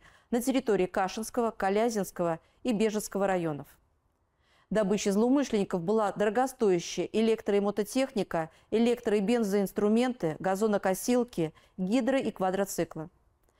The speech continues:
По данным предварительного следствия, на счету подозреваемых не менее восемнадцати эпизодов преступлений. Общий ущерб оценен в восемь миллионов рублей. Установлено, что фигуранты тщательно готовились к совершению каждого преступления.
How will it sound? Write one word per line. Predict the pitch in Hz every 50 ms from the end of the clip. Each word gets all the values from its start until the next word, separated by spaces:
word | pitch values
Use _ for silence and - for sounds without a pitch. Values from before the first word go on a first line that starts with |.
| _ _ _ _ _ _
По | - 247 269
данным | 226 247 220 175 170 165
предварительного | 165 185 185 185 208 202 202 - - 214 208
следствия, | 202 - 240 254 254 254 - 190
на | 185 202 196
счету | - - 247 240 - 262 233 -
подозреваемых | - 190 180 190 185 226 233 226 247 262 247 220 214 202 - -
не | 233 233
менее | 240 254 262 254 247 247 - -
восемнадцати | 208 269 262 - 285 254 240 226 196 175 - - - - 196
эпизодов | - - 208 190 190 233 247 233 254 247
преступлений. | - 214 214 - - 226 196 - 185 190 170 151 143 143 131 - _ _ _ _ _ _ _
Общий | - 214 202 - - 208
ущерб | 190 185 - - 254 262 254 -
оценен | 185 - - 208 196 185 175 170 170 - -
в | 175
восемь | 165 180 208 254 247 - 285 262
миллионов | 254 220 190 175 170 170 170 - -
рублей. | 196 180 175 170 151 139 - _ _ _ _ _ _ _ _ _ _ _ _ _ _ _ _ _ _ -
Установлено, | - 247 - 320 302 277 262 226 196 180 175 175 170 175
что | 190 - - 247
фигуранты | 233 262 254 220 254 262 269 262 - 294
тщательно | 262 - - 262 226 208 214 - 214 214 208
готовились | 185 196 196 - 233 233 240 247 226 233
к |
совершению | - - - 208 208 - - 240 233 233 226
каждого | - 214 202 196 190 190 202 202
преступления. | 196 196 196 - - 220 196 - 208 208 175 160 156 151 147